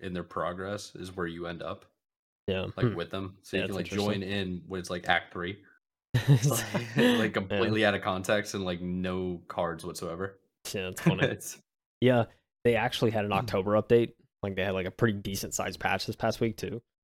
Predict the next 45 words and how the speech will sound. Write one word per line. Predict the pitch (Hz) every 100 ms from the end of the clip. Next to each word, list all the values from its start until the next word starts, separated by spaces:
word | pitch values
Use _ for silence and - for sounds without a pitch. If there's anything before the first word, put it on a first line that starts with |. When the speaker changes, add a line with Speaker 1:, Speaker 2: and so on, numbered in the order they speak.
| _ _ -
Speaker 2:
And | 101
Speaker 1:
Oh, |
Speaker 2:
so | 98 - 92 92 90
Speaker 1:
nice. | - 98 - -
Speaker 2:
I |
know | 123 131
one | 123 127
of |
the | 117
things, | - 117 113 - - _ _ _
one | 165
of | 247
the | 226
things | 180 120
I |
thought | 110 123
was | 107
kinda | 117 90
weird, | 90 107
like, | 95
when | 101
we | 110
played | 104 95 98
through | 117 127
it, | 120 - -
like, | 104
I | 110
figured | 107 151 131
this | 101
was | 104
just | 104 -
part | 104
of |
the | 98
game | 90 92
design, | 101 110 123 - _ -
but | 113
they |
don't | 123 165 -
tell | - 113
you | 113
when | 110
a | 98
horde's | - 98 107
happening, | 95 95 95 135